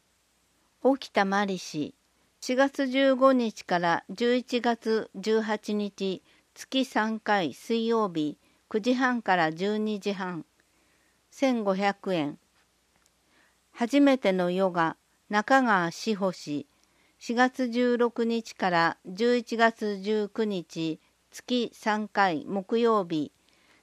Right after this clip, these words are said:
十四時三十分から十六時、千五百円。熊本の郷土料理、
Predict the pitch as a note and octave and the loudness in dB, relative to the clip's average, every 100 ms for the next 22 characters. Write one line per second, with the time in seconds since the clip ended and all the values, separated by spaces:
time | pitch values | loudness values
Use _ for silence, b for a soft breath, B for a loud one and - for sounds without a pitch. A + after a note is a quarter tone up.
0 | _ G#3+ C4 B3 G#3+ G3 F3 E3+ G#3 G#3+ | _ -2 2 2 2 0 -2 -2 -2 -2
1 | G#3 A3 - F3+ E3+ E3+ E3+ E3+ D3+ C3+ | -2 -6 -6 -6 -6 -4 -2 0 -2 -2
2 | G#3 A3 G#3+ G#3 - F#3 E3 D3+ - _ | 0 0 0 -2 -4 -6 -4 -6 -8 _
3 | _ _ _ B3 A3+ A3 A3 A3 G3+ - | _ _ _ -4 -2 0 0 0 -2 -2
4 | F#3+ D#3+ D3 F3+ _ _ _ _ _ _ | -4 -2 -4 -10 _ _ _ _ _ _
5 | _ _ _ _ _ _ _ _ _ _ | _ _ _ _ _ _ _ _ _ _
6 | - B3 B3+ B3+ B3+ B3 B3 A#3+ A#3 A#3+ | 0 6 6 6 4 2 4 2 2 4
7 | A#3+ A3+ A#3+ A#3 A#3 A3+ F#3+ F3 E3 | 6 6 4 6 4 4 2 0 -2